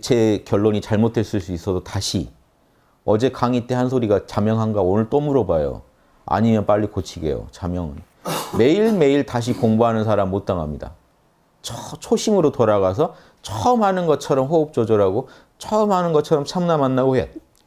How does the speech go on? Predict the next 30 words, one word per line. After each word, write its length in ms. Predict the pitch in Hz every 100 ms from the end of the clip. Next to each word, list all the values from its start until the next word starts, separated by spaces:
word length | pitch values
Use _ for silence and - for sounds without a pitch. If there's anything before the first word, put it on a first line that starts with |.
| -
해야 180 | 180 156
돼요. 240 | 78 73 - _ _ _ -
늘 320 | 110 160 208
참나가 460 | - 196 190 170 160
흐르니까. 460 | 160 156 107 -
안 180 | 85 90
그래요? 280 | 113 139 78 -
점점 540 | - 127 139 135 135
약해져요. 480 | 80 - - 90 62 -
그러면. 300 | - 67 58 - _ _ _ _
그런 260 | 104 117
식으로 200 | 123 107
살면 320 | 98 101 110
점점 480 | 98 104 127 147 131
약해져서 580 | 87 - 95 90 127 - - - _
나중에는 520 | 82 95 95 90 117 - - -
"자, 160 | - 117
참나를 440 | - 127 127 120
만났었는데 800 | 78 62 80 110 120 98 85 80
왜 120 | 76 87
요즘은 340 | 80 95 92
안, 180 | 67 78 - - - _ _ _ _
헤어진 340 | 160 190 165 123
것 80 |
같은, 300 | 82 78 - 76
언젠지 480 | 113 143 156 127
모르게 400 | 113 113 113 107 104
별거하고 520 | 110 101 113 101 92
있는 240 | 85 80
사이." 280 | 76 82 67